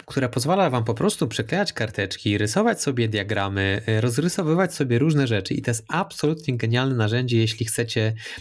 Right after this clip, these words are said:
w jakimś, y, teamie, w jakimś zespole wspólnie sobie popracować nad czymś, ale jesteście zdalnie.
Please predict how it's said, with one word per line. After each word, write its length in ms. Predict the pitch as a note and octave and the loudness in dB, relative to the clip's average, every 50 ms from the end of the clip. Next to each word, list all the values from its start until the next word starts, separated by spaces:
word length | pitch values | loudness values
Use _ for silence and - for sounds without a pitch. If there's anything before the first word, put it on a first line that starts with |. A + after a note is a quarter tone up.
| - - - A#2+ | -18 -16 -10 -4
w 80 | A#2 | -2
jakimś, 420 | A#2 A#2 A2 - A#2 A2 A2+ - - | -2 -2 0 0 0 2 2 2 2
y, 260 | A#2 A2 G#2+ G#2 G2 - | 2 2 2 0 0 0
teamie, 200 | C3+ C#3+ C#3+ C3 | 2 2 2 2
w 20 | A2+ | 2
jakimś 280 | A2 A2 - A2 G#2 | 0 0 0 0 2
zespole 440 | G#2 A2 A2 - - C#3+ D3 D3 C3+ | 2 0 -2 -2 -2 0 2 2 2
wspólnie 440 | C3+ - - - F3+ G3 F#3+ F3 D#3+ | 0 -2 -2 0 2 2 4 2 2
sobie 240 | - - C3 B2 A2+ | 2 2 0 0 2
popracować 760 | - C3 A#2+ - - A#2+ A2+ - F3 E3+ D3 A#2+ - - | 0 -2 -2 0 -2 -2 0 0 0 0 0 0 -2 -2
nad 200 | - G2+ G2 - | -2 -4 -4 -2
czymś, 320 | - - F#3 A#3 B3+ - - | -2 0 0 0 0 0 0
ale 200 | D#3+ C#3+ C#3+ D3 | 0 2 2 4
jesteście 800 | D3 D3 D3 - - D#3+ C#3 - - - C3+ C3 C3 B2+ B2+ - - - - - - | 2 2 0 0 -2 -2 -2 -2 -2 0 0 2 2 0 0 -4 -8 -16 -20 -4 -2
zdalnie. 440 | A#2 A2 A2+ G#2 F#2+ F2+ F2+ G2 | 0 2 2 0 0 -2 -6 -8